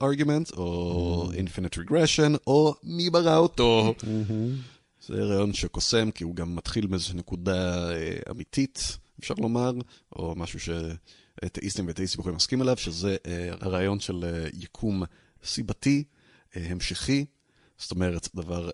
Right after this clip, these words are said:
Speaker 1: אה, א' גורם לב', וזה כך כנראה יקרה, הוא ימשיך לקרות, ואז אומרים, "אז בוא נלך עם זה אחורה." בסופו של דבר, אתה מגיע לאיזושהי בעיה, כי אתה רוצה להגיד, למשל אצלנו זה במדע,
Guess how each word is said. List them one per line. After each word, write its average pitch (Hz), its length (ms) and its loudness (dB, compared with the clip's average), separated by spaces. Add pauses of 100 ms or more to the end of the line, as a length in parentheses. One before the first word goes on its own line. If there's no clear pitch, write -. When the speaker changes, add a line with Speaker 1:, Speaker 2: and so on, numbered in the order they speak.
Speaker 1:
אה, 87 220 -4
א' 104 260 -2
גורם 87 200 -6
לב', 87 160 -4 (280)
וזה 82 440 -6 (160)
כך - 240 -8
כנראה 85 320 -6
יקרה, 117 460 0
הוא 95 140 -4
ימשיך 85 300 -2
לקרות, 143 400 2 (460)
ואז 117 220 2
אומרים, 113 300 6
"אז 87 120 -4
בוא 120 120 -4
נלך 139 240 2
עם 104 80 2
זה 80 140 0
אחורה." - 400 -4 (680)
בסופו - 440 -2
של 139 160 -2
דבר, 73 440 -6 (1300)
אתה - 240 -4
מגיע 92 300 -2
לאיזושהי 98 240 -4
בעיה, 104 380 0
כי - 120 -8
אתה 85 100 -10
רוצה 85 440 -6
להגיד, 95 500 -2 (280)
למשל 82 300 -6
אצלנו 87 260 -4
זה 90 100 -4
במדע, 104 460 0